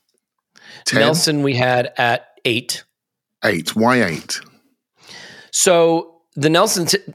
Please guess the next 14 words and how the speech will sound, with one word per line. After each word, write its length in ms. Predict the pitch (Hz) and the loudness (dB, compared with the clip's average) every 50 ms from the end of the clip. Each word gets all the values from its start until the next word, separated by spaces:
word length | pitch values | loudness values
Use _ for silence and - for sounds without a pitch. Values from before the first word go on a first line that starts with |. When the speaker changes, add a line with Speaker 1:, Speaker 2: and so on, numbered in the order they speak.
| - - | -10 -4
Speaker 2:
so 340 | - - 170 156 156 156 - - | 0 2 2 2 2 0 -2 0
no 200 | 160 175 196 202 | 2 2 2 4
starts 280 | - 208 202 196 - | 2 2 0 0 0
in 60 | 190 | -4
the 60 | 170 139 | -4 -4
Premier 280 | 143 143 165 156 156 | -2 0 0 2 2
League 200 | 151 151 151 143 | 2 2 0 0
in 100 | 139 131 | -2 -2
two, 300 | 123 - - 147 143 139 - - - | -2 -2 -2 -2 -2 -4 -6 -6 -4
two 120 | - 156 | -2 -2
plus 320 | 143 - 143 135 - - - | 0 0 0 0 0 -2 0
years 380 | 143 151 156 156 151 139 117 | 0 2 2 2 0 0 0
now. 500 | 143 143 139 139 135 135 131 131 127 - - _ - | 0 0 2 2 2 2 0 -2 -4 -6 -8 _ 0
Um, 580 | 123 123 123 123 123 120 120 123 123 120 123 | 2 4 4 4 2 2 0 -2 -4 -6 -8